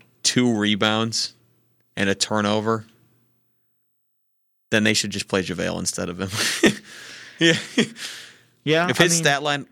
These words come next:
Speaker 1: 'cause it took me a minute to read that off to make sure I was getting that right. Oh for one,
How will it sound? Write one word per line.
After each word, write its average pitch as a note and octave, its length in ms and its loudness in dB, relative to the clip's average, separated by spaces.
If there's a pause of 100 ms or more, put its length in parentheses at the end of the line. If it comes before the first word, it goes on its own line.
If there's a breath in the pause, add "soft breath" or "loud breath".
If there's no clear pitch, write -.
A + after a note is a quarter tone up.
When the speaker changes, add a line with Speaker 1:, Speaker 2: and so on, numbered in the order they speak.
(160)
Speaker 1:
'cause - 140 -10
it F3 100 0
took - 180 -2
me A2+ 120 2
a G#2 40 2
minute G#2 200 0
to A2+ 100 -6
read G#2+ 160 -2
that G2+ 160 2
off G2 180 -2
to G#2+ 100 -8
make G2+ 140 0
sure - 160 0
I G#2+ 40 2
was G2 140 -2
getting F#2+ 260 -4
that F2+ 160 -6
right. F#2 240 -6
Oh B2 140 2
for C#3+ 220 0
one, F#2 300 -2